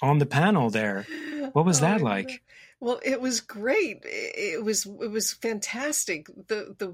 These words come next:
Speaker 2: weird thing, though, is <laughs> I had begun to have some anxiety attacks. <laughs>
Speaker 1: Mm-hmm.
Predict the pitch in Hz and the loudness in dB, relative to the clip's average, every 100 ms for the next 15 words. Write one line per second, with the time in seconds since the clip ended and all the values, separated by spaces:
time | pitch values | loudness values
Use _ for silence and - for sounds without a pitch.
0 | 175 208 262 285 - 175 165 156 160 156 | -8 -4 -2 -2 -4 -8 -6 -8 -8 -6
1 | 175 170 - _ _ - - - - - | -4 -4 -8 _ _ -6 -6 -8 -14 -14
2 | - - - - - 254 226 190 185 175 | -18 -18 -18 -18 -6 -2 0 -2 -6 -4
3 | 233 254 226 262 175 196 - 185 170 - | -2 -2 -2 -4 -4 -2 -2 -2 -6 -10
4 | 180 170 139 156 165 190 214 226 262 233 | -8 -4 -2 -2 -2 -2 -4 -4 -4 -6
5 | 262 - - - - - 220 226 226 | -2 0 0 -2 -4 -2 0 0 0